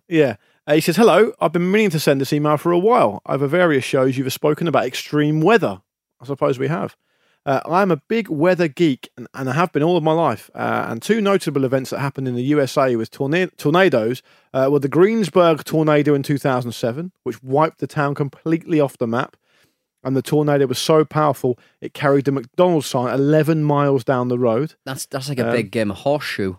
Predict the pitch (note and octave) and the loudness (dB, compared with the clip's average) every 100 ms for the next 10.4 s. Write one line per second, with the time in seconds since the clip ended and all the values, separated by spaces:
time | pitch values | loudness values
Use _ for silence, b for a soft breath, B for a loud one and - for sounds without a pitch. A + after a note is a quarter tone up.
0 | _ F#3 D3+ C3+ - C3+ C3+ E3 D#3 A#2 | _ 0 2 0 -2 -2 0 0 -2 -4
1 | A2 A#2 A2+ G2+ G2 - _ _ - D3 | -4 -2 -2 -4 -6 -10 _ _ 0 2
2 | D3 D3 E3+ - G#3+ A#3 G#3 F3+ F#3 E3 | 2 0 -6 0 0 2 -2 0 2 2
3 | - E3 D3+ D3 C3 C3 D#3+ F3+ D#3+ D#3 | 2 2 0 -2 -4 0 2 2 2 2
4 | F#3+ F3+ C#3 B2+ C#3+ C3+ C3 C3+ B2+ - | 2 4 2 0 -2 0 0 0 0 0
5 | D3+ - A#2 E3+ D3 A2 C3+ _ _ _ | -4 -2 -2 0 0 -4 -8 _ _ _
6 | _ - C3 B2+ C#3+ C#3 B2+ - D3+ D3 | _ -6 -4 0 -2 -2 -4 -2 -2 -2
7 | - F3 F3+ D3+ E3 D3+ D3 D3+ C3+ C#3 | 0 2 2 2 0 0 2 2 2 0
8 | C3+ A2+ A2+ G#2 - C#3+ - - - D#3+ | 0 0 -2 -6 -4 -4 -4 -6 -2 -2
9 | C#3+ D#3 C#3+ - C#3 - C#3+ B2+ A#2+ B2 | 0 -4 -4 -4 -4 -2 -4 -2 -2 0
10 | D3 A2 A2 | 0 2 -4